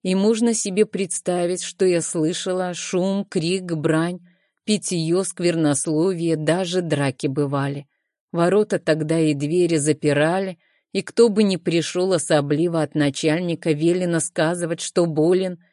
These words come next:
и никого не принимает. Я в это время сиживала в самой отдельной комнате с матушкой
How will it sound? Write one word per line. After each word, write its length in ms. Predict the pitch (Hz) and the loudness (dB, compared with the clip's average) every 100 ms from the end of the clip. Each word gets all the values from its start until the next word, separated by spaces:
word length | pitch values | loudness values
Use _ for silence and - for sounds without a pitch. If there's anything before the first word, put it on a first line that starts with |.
| _ - | _ -4
и 100 | 196 | 0
никого 520 | 196 - 160 143 151 | 2 2 2 2 2
не 140 | 175 | 0
принимает. 800 | 175 165 165 156 147 139 135 131 _ _ _ _ _ _ | 0 0 2 2 2 0 -2 -6 _ _ _ _ _ _
Я 280 | 165 175 233 | -2 0 2
в 40 | |
это 260 | 208 220 202 | 2 2 2
время 360 | 208 208 196 | 2 0 -2
сиживала 680 | 180 208 208 180 180 175 170 | -4 -2 -2 0 0 2 2
в 40 | - | 0
самой 520 | - 185 196 170 160 | -2 -2 0 0 0
отдельной 480 | 147 156 185 165 143 | 0 -2 0 0 0
комнате 600 | - 175 185 175 175 160 | 0 -2 0 -4 -4 -4
с 120 | - | -2
матушкой 760 | 160 165 175 165 - - 156 | 0 0 -2 -6 -8 -8 -10